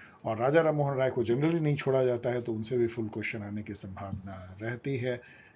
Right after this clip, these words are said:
तो आपको यही छः सात क्वेश्चन इन थिंकर से रहेंगे।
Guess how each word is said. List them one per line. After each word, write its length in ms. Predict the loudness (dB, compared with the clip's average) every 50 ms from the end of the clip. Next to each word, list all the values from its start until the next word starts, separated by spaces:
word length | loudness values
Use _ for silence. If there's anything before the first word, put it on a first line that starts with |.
| -20 -20 -20 _ -2
तो 120 | 0 4
आपको 280 | 6 6 6 6 4 4
यही 180 | 6 6 6 6
छः 180 | 4 4 2
सात 240 | 4 4 4 2 4 2
क्वेश्चन 320 | 2 2 2 2 0 0
इन 160 | 0 0 0
थिंकर 400 | -2 -2 -4 -4 -2 -2 -2 -4
से 180 | -4 -4 -4 -4 -4 -6 -8 -14 -20 -20 _ _ -10
रहेंगे। 520 | -8 -8 -8 -8 -8 -10 -12 -14 -16 -18